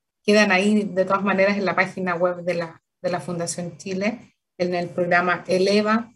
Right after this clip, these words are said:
por si acaso los quieren, eh, revisar. Y les agradezco el haber estado, obviamente, con, con nosotros, y les pido ahí que nos sigan en las redes sociales, en divoxradio punto com,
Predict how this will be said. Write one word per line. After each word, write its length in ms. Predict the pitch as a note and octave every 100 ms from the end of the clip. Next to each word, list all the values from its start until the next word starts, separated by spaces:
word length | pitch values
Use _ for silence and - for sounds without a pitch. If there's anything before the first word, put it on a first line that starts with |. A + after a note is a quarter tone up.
| -
por 100 | F#3
si 140 | F#3
acaso 320 | F3 F3+ -
los 180 | F#3 E3+
quieren, 520 | - F3 E3+ E3+ - -
eh, 240 | E3+ D#3+ D#3
revisar. 640 | F#3 D#3+ D#3+ - C3+ C#3 - - _ _ _
Y 420 | G3 F#3+ F#3 F3+ E3 - _ _
les 180 | G3+ G3+
agradezco 600 | G3 G3 G#3+ G#3+ C4 A#3+
el 140 | G#3+
haber 160 | F#3+ F#3+
estado, 540 | G3 - G#3 G#3 G#3
obviamente, 540 | F#3 F#3+ F#3 F#3 F#3+ F#3+
con, 440 | F#3 F3+ F3 - _
con 180 | F3+ F3+
nosotros, 560 | F3 - A#3 A3+ C4 A3+
y 380 | F#3 F3+ F#3 - _ _ _
les 140 | - F3+
pido 260 | - F#3+ F#3
ahí 140 | F#3
que 100 | F#3+
nos 140 | F3+
sigan 480 | - G3+ F#3 F3+ F#3 - _ _
en 140 | F#3 F#3
las 120 | F3+
redes 220 | F3 E3+
sociales, 680 | - - A3+ G#3+ G#3+ G#3+ -
en 260 | F3 E3+
divoxradio 840 | F3+ F3+ E3+ - - F#3+ G#3+ A3+ G#3+
punto 320 | G#3 G#3 G3
com, 400 | G3 G3 G#3+